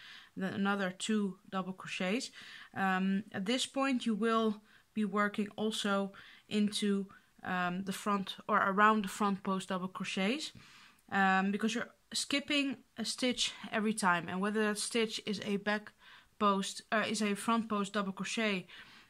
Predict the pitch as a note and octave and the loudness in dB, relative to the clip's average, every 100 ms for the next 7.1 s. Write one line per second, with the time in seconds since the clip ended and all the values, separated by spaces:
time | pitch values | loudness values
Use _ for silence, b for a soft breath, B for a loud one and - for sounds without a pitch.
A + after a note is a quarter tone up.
0 | _ - F#3 F3+ F3+ F3+ F3+ F3+ F3+ F3+ | _ -4 0 2 2 2 0 0 -2 -2
1 | A#3 _ _ - G3+ G3 - G3 F#3+ - | -6 _ _ -2 2 2 0 -2 0 -2
2 | G#3+ - F#3+ F3+ E3+ B B B - A3+ | -4 -2 0 0 -2 B B B -4 2
3 | G#3 F3+ - - G3 F#3 F#3 - _ F3+ | 4 4 0 -8 -4 -2 -4 -8 _ 0
4 | F#3+ F#3 G#3 G3 B3 C4+ D#4 - _ A3 | 0 0 -2 0 4 2 0 -8 _ 0
5 | G#3+ G#3+ G#3 B3 C#4+ G#3+ A3+ - - - | 2 6 6 4 2 -2 -4 -4 -6 -6
6 | - G3+ - A3+ A3+ - G#3 G#3 A#3+ C4 | -6 -8 -4 -4 -4 -2 -2 0 4 4
7 | D4 | 4